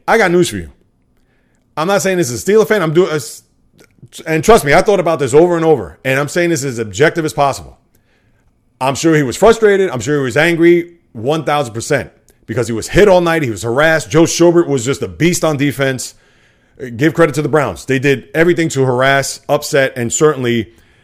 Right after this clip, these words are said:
made Mason Rudolph a turnover machine. But with that being said, when you get to the last play of the game and he threw that little screen pass to Jaylen Samuels, for Garrett to just throw him onto the turf and for him to, you know, to be rolling around on the turf with Garrett,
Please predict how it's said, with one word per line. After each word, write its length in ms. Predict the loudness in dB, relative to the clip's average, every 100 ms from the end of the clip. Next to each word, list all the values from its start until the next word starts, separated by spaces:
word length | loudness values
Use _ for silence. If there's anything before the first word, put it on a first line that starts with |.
| _ _
made 380 | -2 2 2 0
Mason 280 | -2 -4 -4
Rudolph 340 | 0 2 0
a 40 | 0
turnover 360 | 0 0 -2
machine. 380 | -6 -10 -14 -18 _ _ _ _ _ _ -6
But 280 | 2 2 2
with 100 | 0
that 160 | 0
being 200 | 0 -2
said, 440 | -2 0 0 -2 -4
when 140 | -4
you 80 | -2
get 180 | 0 -2
to 60 | 0
the 100 | -2
last 280 | -2 -4
play 120 | -2 -2
of 60 |
the 60 | -2
game 400 | -2 -4 -6 -8
and 120 | -6
he 80 | -6
threw 160 | -2 0
that 140 | 0
little 160 | 0 -4
screen 340 | -4 -2 -2
pass 260 | 0 -2 -4
to 60 |
Jaylen 360 | -4 0 0 -2
Samuels, 640 | -2 -2 -2 -6 -8 -12 _ _ _ _ _ _
for 300 | _ 0 2
Garrett 640 | 2 0 0 0 0 -4 -2
to 420 | 0 0 -4 -10 _
just 280 | -2 -2 2
throw 200 | 2 4
him 120 | 2
onto 180 | -2 -4
the 80 |
turf 420 | -2 0 0 -4 -20 _ _ _ _ _ _ -8
and 320 | -4 -4 -6
for 360 | 0 2 4 2
him 300 | 2 2 0
to, 120 | -4
you 80 | -2
know, 100 | -2
to 140 | -2
be 160 | -4 -4
rolling 400 | 2 4 4 2
around 240 | -2 -2
on 80 | -4
the 80 | -4
turf 320 | -2 -2 0
with 240 | -4 -2
Garrett, 420 | 0 2 0 -4